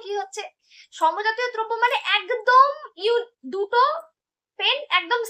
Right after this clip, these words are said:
সেম, ক্যাপ থেকে শুরু করে প্যাকেজিং, কালি সব সেম, নিব সব সেম, সেম, তাকে আমরা বলবো সমজাতীয়। যদি একটুখানিও আলাদা হয় তাহলে সেটা সমজাতীয় না, কি হয়ে যাবে, কি দ্রব্য হবে? স্কুলে লিখিয়ে দিয়েছি, পৃথকীকৃত।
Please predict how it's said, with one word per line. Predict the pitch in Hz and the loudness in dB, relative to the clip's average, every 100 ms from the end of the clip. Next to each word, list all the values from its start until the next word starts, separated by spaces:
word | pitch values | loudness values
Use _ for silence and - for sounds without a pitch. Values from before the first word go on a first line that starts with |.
| - | -4
সেম, | 359 214 - _ _ _ | -4 -6 -14 _ _ _
ক্যাপ | 359 392 - | 2 2 0
থেকে | 480 494 | -2 -2
শুরু | 427 440 440 | -2 -2 0
করে | 453 494 | 0 2
প্যাকেজিং, | 320 - 370 466 539 554 _ _ - | 0 -2 -6 -4 -4 -8 _ _ 2
কালি | 262 339 508 523 | 2 2 0 2
সব | 415 453 - | 2 2 0
সেম, | - 415 240 - _ _ | -4 -4 -6 -12 _ _
নিব | 285 381 539 554 _ | -10 0 0 -2 _
সব | 392 453 466 | 4 4 4
সেম, | 330 269 - - | -8 -12 -14 -6
সেম, | 359 226 220 | -6 -4 -4
তাকে | 277 392 | -4 -2
আমরা | 370 370 330 | -4 -4 -4
বলবো | 339 466 | -6 -2
সমজাতীয়। | 294 262 220 - - - _ _ - | -2 0 -6 -8 -16 -20 _ _ -4
যদি | 440 571 453 | 2 4 4
একটুখানিও | 440 _ - 539 622 622 - 554 587 605 415 | 0 _ 0 2 2 -2 -2 -2 2 4 4
আলাদা | 381 359 339 | 4 2 4
হয় | 403 571 | 2 2
তাহলে | 359 330 311 | -2 -2 -4
সেটা | 311 330 | -4 -2
সমজাতীয় | 294 302 339 320 240 240 | -2 0 -2 -4 -4 -4
না, | 415 - _ _ | -4 -8 _ _
কি | 339 | -8
হয়ে | 339 339 | -6 -6
যাবে, | 381 403 | -8 -10
কি | 349 | -10
দ্রব্য | 330 320 320 330 | -8 -6 -6 -8
হবে? | 320 - _ _ _ _ _ _ _ | -10 -16 _ _ _ _ _ _ _
স্কুলে | - 269 254 | -14 -6 -6
লিখিয়ে | 220 226 202 | -6 -12 -14
দিয়েছি, | 208 208 - _ _ _ _ _ _ _ _ _ _ _ _ _ _ | -14 -20 -20 _ _ _ _ _ _ _ _ _ _ _ _ _ _
পৃথকীকৃত। | 415 370 440 403 339 285 208 | -6 -4 -4 -8 -12 -14 -14